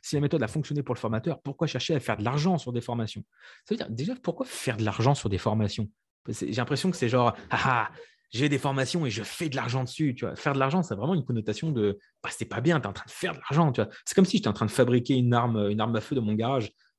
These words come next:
Bah non, <laughs> décidément, je dis des gros mots, je dis arme à feu dans le podcast, j'ai vraiment envie de me faire striker. Bon, bref, il me reste encore quelques mots-clés. <laughs> Bon, c'est pas important. Euh, pourquoi chercher à faire de l'argent sur des formations ? Et déjà, si je crée mes formations, euh, c'est normal que je fasse de l'argent, je sais pas.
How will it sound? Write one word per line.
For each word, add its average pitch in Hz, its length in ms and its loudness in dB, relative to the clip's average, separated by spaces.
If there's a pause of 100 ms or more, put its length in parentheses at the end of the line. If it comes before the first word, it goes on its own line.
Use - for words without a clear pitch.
Bah - 60 -2
non, 151 180 0
<laughs> - 920 -14
décidément, 117 840 -2
je 123 60 -8
dis 98 80 -10
des 104 140 -2
gros 107 160 0
mots, 120 260 2
je 123 60 -4
dis 113 140 -4
arme 113 200 -2
à 104 80 0
feu 117 140 -4
dans 110 80 -2
le 107 80 -8
podcast, 117 340 2
j'ai 95 100 -2
vraiment 104 240 2
envie 113 140 0
de 113 60 0
me 98 60 -2
faire - 140 -12
striker. - 460 -2 (420)
Bon, 120 280 8
bref, 117 300 2 (100)
il 117 100 -2
me 123 60 2
reste 113 160 0
encore 113 240 2
quelques 107 180 -2
mots-clés. 107 520 -2 (300)
<laughs> - 920 -4
Bon, 113 340 0
c'est - 160 -2
pas 110 80 4
important. 98 340 -2 (420)
Euh, 113 120 8
pourquoi 143 240 6
chercher - 240 2
à 143 40 6
faire 123 120 2
de - 20 2
l'argent 123 200 2
sur 117 140 -8
des 98 80 -2
formations ? 107 520 -4 (180)
Et 78 80 6
déjà, 98 280 0
si - 140 -8
je - 80 -8
crée - 160 -2
mes 98 100 0
formations, 98 600 -2
euh, - 40 -4 (280)
c'est - 100 -20
normal 101 180 -2
que - 60 -8
je - 40 -6
fasse 92 120 -2
de 98 60 4
l'argent, 110 240 2
je 120 80 -6
sais 113 80 -8
pas. 123 160 -2